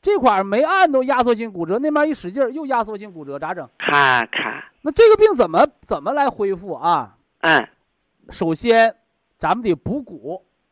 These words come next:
Speaker 2: 嗯，补骨。
Speaker 1: 哎，这骨头为什么会压缩？因为这骨头没有弹性了。
Speaker 2: 嗯。
Speaker 1: 而且这骨头又松又软，就跟那蜂窝煤烧完了，一踩踩扁了一个道理。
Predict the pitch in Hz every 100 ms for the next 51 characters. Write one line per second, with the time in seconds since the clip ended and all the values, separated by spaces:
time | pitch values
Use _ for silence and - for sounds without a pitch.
0 | _ _ 151 147 117 - 190 - - -
1 | _ _ _ 175 175 254 427 214 175 208
2 | 330 466 381 302 285 254 240 226 220 226
3 | 285 349 330 - 165 220 277 247 - 139
4 | 175 170 294 165 110 _ _ _ - 165
5 | 151 120 _ - 277 247 311 - 165 175
6 | 254 359 269 - 262 277 294 190 127 143
7 | 233 262 269 262 - 262 262 269 220 240
8 | - 247 185 240 226 302 - 165 156 233
9 | 262 185 131 165 247 320 349 214